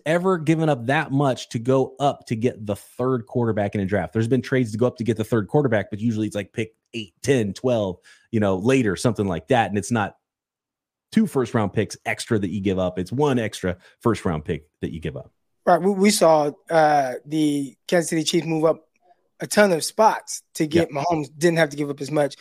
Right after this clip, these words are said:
Speaker 2: Same draft, we saw the, uh, Houston Texans move up.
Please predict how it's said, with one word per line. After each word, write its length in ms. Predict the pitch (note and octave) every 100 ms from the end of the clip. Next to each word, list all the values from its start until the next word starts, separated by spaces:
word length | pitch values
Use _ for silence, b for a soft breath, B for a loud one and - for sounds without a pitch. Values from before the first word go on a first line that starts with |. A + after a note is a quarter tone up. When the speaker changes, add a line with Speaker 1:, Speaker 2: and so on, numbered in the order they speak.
| b b
Speaker 2:
Same 320 | - F#3 F3
draft, 240 | D#3+ D#3 D3
we 80 |
saw 360 | D3 E3 D3 C#3+ b b _ E3
the, 520 | D#3+ D3+ D3 C#3+ C#3+
uh, 260 | D3+ D3+ C#3+
Houston 300 | C#3 F3 D3+
Texans 380 | B3 A#3+ D#3 C3+
move 240 | E3+ D#3
up. 200 | D3+ B2+